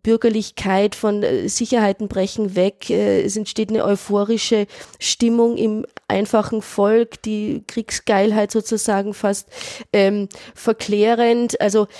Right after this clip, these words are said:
ganz viel, äh, entsteht hier, aber andererseits auch wieder diese aufkeimenden,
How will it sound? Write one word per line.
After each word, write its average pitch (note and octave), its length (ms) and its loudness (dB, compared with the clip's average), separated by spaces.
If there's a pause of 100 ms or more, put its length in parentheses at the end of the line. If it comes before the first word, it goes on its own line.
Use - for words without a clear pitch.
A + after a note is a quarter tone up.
(720)
ganz - 360 0
viel, C4+ 560 0
äh, F2+ 320 -2
entsteht A#3 480 -4
hier, A#3+ 320 2
aber G#3 200 2
andererseits G#3 560 0
auch F#3+ 220 0
wieder G#3+ 240 0
diese G3+ 380 0
aufkeimenden, F#3+ 840 -2